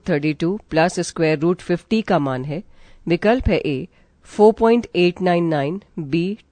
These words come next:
टू पॉइंट फ़ाइव फ़ाइव वन, सी, वन पॉइंट फ़ोर वन फ़ोर और डी, वन पॉइंट सेवन थ्री टू। उत्तर है डी, वन पॉइंट सेवन थ्री टू। थ्री plus square root six upon five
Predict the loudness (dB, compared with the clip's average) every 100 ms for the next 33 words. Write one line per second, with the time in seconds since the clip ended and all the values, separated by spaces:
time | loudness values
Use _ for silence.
0 | 0 0 2 2 2 2 0 0 0 0
1 | 0 -2 -4 -4 -10 _ -10 -4 -2 -4
2 | _ _ -6 0 0 2 2 2 0 -2
3 | 0 2 2 0 -4 -4 -4 -8 -8 -6
4 | -4 -4 -4 -8 _ _ -2 0 0 -2
5 | -2 -2 -4 -4 -4 -4 -4 -4 -10 -14
6 | _ _ _ _ -6 -2 0 0 0 -2
7 | -4 -6 -10 _ -4 0 0 0 0 0
8 | -2 -4 -4 -4 -4 -4 -4 -10 -12 -18
9 | _ _ _ _ _ -6 0 2 2 0
10 | -2 -4 -2 0 0 0 -2 -4 -4 -6
11 | -6 -18 -16 -10 -8 -4 -4 -6 -10 _
12 | _ -2 0 2